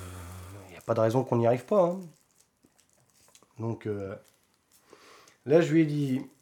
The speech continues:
en gros, pour vous faire une idée, je vais éditer le pattern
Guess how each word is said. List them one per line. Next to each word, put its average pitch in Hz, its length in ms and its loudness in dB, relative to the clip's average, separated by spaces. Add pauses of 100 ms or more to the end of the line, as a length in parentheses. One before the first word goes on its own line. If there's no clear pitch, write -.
(200)
en 170 160 4
gros, 131 320 2
pour 143 160 -4
vous 147 60 -2
faire 151 180 0
une 143 100 2
idée, 117 240 -4 (440)
je 101 140 -8
vais 143 200 2
éditer 156 600 4
le 131 140 2
pattern 165 460 2